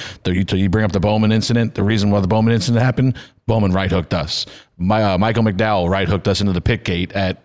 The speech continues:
at Bristol. Um, and we were critical of it then too. So it is what it is. Um, you know, like I said, there's no, there's nothing I can sit here and make any excuse for Bubba.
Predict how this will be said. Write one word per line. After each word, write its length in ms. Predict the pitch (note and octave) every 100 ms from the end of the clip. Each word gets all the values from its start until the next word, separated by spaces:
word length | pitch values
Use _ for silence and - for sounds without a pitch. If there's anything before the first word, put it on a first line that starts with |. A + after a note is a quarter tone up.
| _
at 180 | G2+ E2+
Bristol. 440 | G#2 F#2+ E2+ D2 - - - _
Um, 300 | G2+ F2 E2+
and 180 | F2+ E2+
we 120 | F#2
were 220 | F2+ F2 F2
critical 420 | - G#2+ G2+ G2+
of 80 | F#2+
it 100 | -
then 180 | G2 F2+
too. 280 | G#2+ E2+
So 360 | D#2+ C3 G#2+ F#2 - - - _
it 100 | E3
is 140 | A3 F#3
what 80 | D#3+
it 80 |
is. 240 | D3+ D3 -
Um, 760 | B2 A#2 A#2 A2+ A2 G#2 - - -
you 80 |
know, 100 | A2 G2
like 120 | G#2+
I 60 | G#2+
said, 200 | A2 G#2
there's 200 | G#2 G#2+
no, 480 | C3 B2+ A#2+ F#2+ E2+
there's 200 | G2 G2
nothing 240 | A#2+ A2+
I 80 | G#2+
can 100 | G2
sit 160 | - F#2+
here 140 | G2+
and 80 | G2
make 160 | G2+
any 160 | G#2 G2
excuse 300 | E2+ - G2+
for 100 | G2
Bubba. 360 | F#2 G2 G2